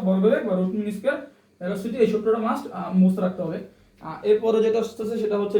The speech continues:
যে, আহ, এটা হচ্ছে সম্ভবত গড়বেগ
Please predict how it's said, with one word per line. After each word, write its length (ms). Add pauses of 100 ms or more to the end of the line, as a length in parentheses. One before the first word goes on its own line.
যে, 80 (2000)
আহ, 160
এটা 120
হচ্ছে 140
সম্ভবত 300 (120)
গড়বেগ 360